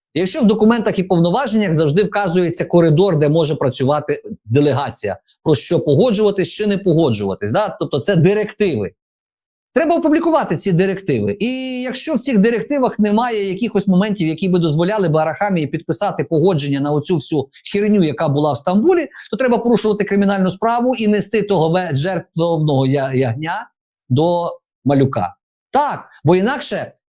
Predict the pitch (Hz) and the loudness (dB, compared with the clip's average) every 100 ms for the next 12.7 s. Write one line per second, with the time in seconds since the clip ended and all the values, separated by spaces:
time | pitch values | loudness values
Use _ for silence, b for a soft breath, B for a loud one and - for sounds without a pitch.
0 | _ 139 147 143 143 151 202 233 180 226 | _ -2 0 2 4 4 4 2 0 0
1 | 220 240 208 - 139 208 240 202 180 - | 0 0 -2 -6 -4 0 2 2 0 -2
2 | 180 180 208 202 214 247 220 156 139 190 | -4 2 2 2 0 2 2 0 0 -2
3 | - - 175 160 190 - 160 143 135 143 | -4 -2 0 4 2 2 -2 -2 -2 -2
4 | 247 277 185 120 98 - _ _ _ - | -2 -4 -2 -2 -4 -12 _ _ _ -6
5 | 147 151 165 165 170 170 180 170 185 180 | 0 2 2 2 0 0 -2 -2 -2 0
6 | 185 202 214 202 240 254 170 - 90 _ | 2 0 -2 -4 -4 -2 -2 -6 -14 _
7 | _ _ - 240 269 226 277 349 240 233 | _ _ -8 -4 0 2 0 -2 -2 0
8 | 196 208 160 135 139 170 320 311 240 247 | 2 2 2 -2 -2 0 2 0 0 0
9 | 233 214 180 208 190 156 160 160 170 190 | 2 2 2 0 0 -2 0 -2 -2 0
10 | 196 180 170 156 151 170 165 147 151 151 | 0 0 0 0 -2 -2 -4 -4 -4 -2
11 | 180 165 143 151 143 143 147 135 143 151 | 0 0 -4 -4 -2 0 0 0 0 0
12 | 147 135 127 117 123 196 | -2 -2 0 0 0 -4